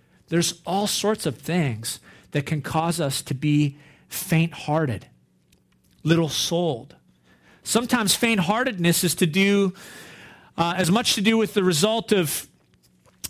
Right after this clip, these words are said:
being too inward-focused rather than having the upward look in your life towards the Lord. You know, whatever the difficulty, whatever it is,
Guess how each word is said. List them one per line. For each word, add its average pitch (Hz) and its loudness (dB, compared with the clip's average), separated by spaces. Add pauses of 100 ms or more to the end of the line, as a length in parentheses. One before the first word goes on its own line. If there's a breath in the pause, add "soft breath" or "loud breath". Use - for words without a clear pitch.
(140)
being 226 2
too 262 4
inward-focused 233 0
rather 190 0
than 175 0 (360 soft breath)
having 208 2
the 185 6
upward 180 0
look 180 0
in 151 2
your 147 6
life 143 0
towards 139 -2
the 135 -6
Lord. 139 -2 (1200 soft breath)
You 160 2
know, 202 6
whatever 214 2
the 233 2
difficulty, 185 2 (500 loud breath)
whatever 240 2
it 254 2
is, 233 2